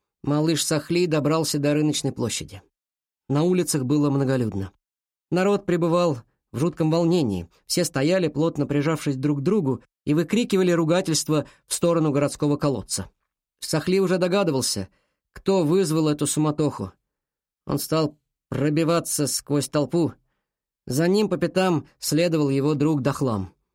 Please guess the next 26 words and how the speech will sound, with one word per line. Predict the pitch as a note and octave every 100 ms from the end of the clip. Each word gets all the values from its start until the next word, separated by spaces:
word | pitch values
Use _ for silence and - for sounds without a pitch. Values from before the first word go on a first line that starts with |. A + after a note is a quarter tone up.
| _ _ -
Двигаться | C#3 F3 E3+ -
вперёд | - E3 F3+
было | D3+ D#3+ D#3
совсем | D#3 D3 E3+ E3+
непросто, | E3 G#3+ G#3+ -
поскольку | - B2+ E3 D3+ D3+
Сахли | D#3 D3 E3+ F#3 D3+ - _ -
вёл | C3+ F3+
за | D3+ C#3+
собой | D#3 D#3+ E3+
на | D3+
верёвке | D#3 F3+ - E3 - - _ -
трёх | E3+ F#3
верблюдов. | D3+ E3+ D3+ F3 A2+ - - _ _ _ _ _ _
Вдруг | - B2+ G3+ G3
раздался | E3+ E3 D3 F3+ D#3+ D#3+ D3+ - _ _
хриплый | _ - E3+ F#3+ D#3 D#3+
хохот, | - G#3 G#3+ G3+ F#3+ - _ _ -
похожий | C#3 - D#3+ D3+
на | D#3 D3+
карканье, | D3 B2 A2 G#2 G2 F#2+ - _ _ _ _ -
как | C#3 B2+
будто | D3+ D#3 _ E3 C#3+
закричала | C3+ C#3+ C3 - C#3 C#3
стая | - - A#2 A#2+
ворон. | A#2 G2+ F#2 D#2